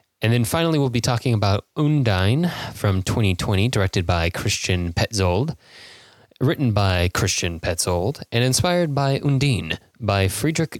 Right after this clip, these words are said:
de la Motte Fock, uh, starring Paula Beer and Franz Rogowski, and cinematography by Hans Fromm.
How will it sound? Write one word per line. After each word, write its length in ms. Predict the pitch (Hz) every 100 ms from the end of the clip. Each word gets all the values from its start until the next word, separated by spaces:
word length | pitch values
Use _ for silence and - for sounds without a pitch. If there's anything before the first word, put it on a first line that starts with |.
| 123
de 200 | 104 120
la 200 | 120 117
Motte 320 | 110 107 131 -
Fock, 560 | - - 113 - - - _ - - - -
uh, 340 | 104 98 95
starring 580 | 110 - 117 113 104 101
Paula 380 | 98 - 135 131
Beer 480 | 107 120 135 170 180
and 340 | - 104 98 92
Franz 640 | - 120 123 131 131 127 131
Rogowski, 880 | 107 104 101 101 113 135 - 117 139 -
and 160 | 104
cinematography 880 | 98 151 131 110 147 104 101 107 123
by 240 | 98 87
Hans 540 | 82 82 110 139 143 139
Fromm. 460 | - 107 87 57